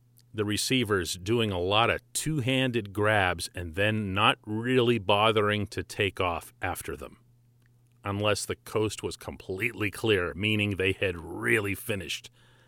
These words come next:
the catch. That's what you do. The same way that a player who fumbles walks around all week long through the facility, uh,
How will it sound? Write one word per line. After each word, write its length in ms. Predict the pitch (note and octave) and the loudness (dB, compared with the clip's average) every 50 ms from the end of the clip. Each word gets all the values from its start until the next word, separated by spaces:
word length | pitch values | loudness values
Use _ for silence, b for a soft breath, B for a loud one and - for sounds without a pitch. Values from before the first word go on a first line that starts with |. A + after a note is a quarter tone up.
| _ _ | _ _
the 80 | - - | -16 -10
catch. 520 | - - G2+ E2+ - - - - - - _ _ _ _ _ _ _ _ _ _ _ _ _ _ _ _ _ _ _ _ _ _ _ _ _ _ _ | -4 -4 -2 -2 -2 -4 -6 -8 -8 -8 _ _ _ _ _ _ _ _ _ _ _ _ _ _ _ _ _ _ _ _ _ _ _ _ _ _ _
That's 300 | - G#2 A#2 D3 - - | 4 6 8 8 8 6
what 180 | D#3 C#3+ - - | 2 2 2 2
you 80 | C3 A#2 | 2 4
do. 320 | A2 A#2+ G#2+ E2 B1 D#2+ E2+ | 6 4 4 4 0 -6 -10
The 100 | E2+ E2 | -8 -4
same 400 | - - C3+ C#3 E3 F3 E3+ D#3+ | -2 2 4 4 4 4 4 4
way 340 | D3+ D3 C#3+ C#3+ D3 C#3+ - b b b b b b b b b b b b b b b b b b b b _ _ _ _ _ _ _ _ _ _ _ _ _ _ _ _ _ _ _ _ _ _ _ _ _ _ - | 6 6 6 6 6 4 2 b b b b b b b b b b b b b b b b b b b b _ _ _ _ _ _ _ _ _ _ _ _ _ _ _ _ _ _ _ _ _ _ _ _ _ _ -2
that 160 | A#2+ A#2 G#2+ | 2 2 2
a 60 | G2 - | 2 0
player 420 | - - C3+ C#3+ D#3 D#3 D3+ D3 | 0 4 6 8 8 8 8 6
who 160 | C3+ D3+ C3+ | 6 4 0
fumbles 640 | - - - D3 D3 C#3 A2+ G2+ E2+ F2 F#2 - - | 2 4 6 8 8 8 6 2 0 0 -4 -6 -4
walks 460 | D#2+ E2+ F#2+ A2+ C3 C#3+ - - - | -2 4 6 8 8 6 6 2 0
around 500 | D3 B2+ C3 C3 B2+ B2 A2 G#2 G2+ F2 - - | 0 2 4 4 4 4 4 4 2 0 2 6
all 600 | G#2 B2+ C3+ C#3+ D3 D3+ D3+ D#3 D#3+ E3 E3 D3 | 10 12 12 12 12 12 12 12 12 12 10 10
week 300 | C#3+ D3+ D3+ D3+ - - | 10 8 8 6 4 4
long 400 | C3 C3+ C3 B2+ B2 A2+ G#2 G#2 | 6 8 8 10 8 8 6 2
through 180 | - - B2+ B2 | 0 0 0 2
the 100 | C3 B2+ | 2 2
facility, 720 | C#3+ B2+ - - - C#3+ C3+ B2 A#2 G#2+ G#2 G2+ F#2+ E2+ - b b b b b b b b b | 0 0 2 6 8 8 10 10 10 8 6 4 2 -2 -6 b b b b b b b b b
uh, 340 | b F2 F2 E2 D#2 D2+ D2+ | b -12 -12 -10 -12 -12 -14